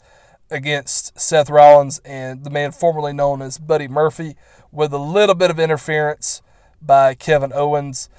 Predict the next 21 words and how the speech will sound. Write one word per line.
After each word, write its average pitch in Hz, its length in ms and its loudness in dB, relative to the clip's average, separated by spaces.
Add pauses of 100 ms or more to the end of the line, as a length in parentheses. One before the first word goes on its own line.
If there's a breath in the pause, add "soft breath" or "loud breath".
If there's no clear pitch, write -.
(220)
You 208 80 0
know, 196 60 0
just 254 220 -6
a 180 60 -8
quick 165 300 2
thought 143 280 8
here. 139 320 -2 (400)
Will 196 300 6
and 208 100 10
I 180 140 12
have 165 100 4
discussed 147 480 -2
this 139 200 -12
in 139 80 -12
the 131 60 -12
past. 135 600 -2 (400)
They 175 260 2
are 151 460 -2
really, 170 380 0
really 147 440 -4
running 135 640 2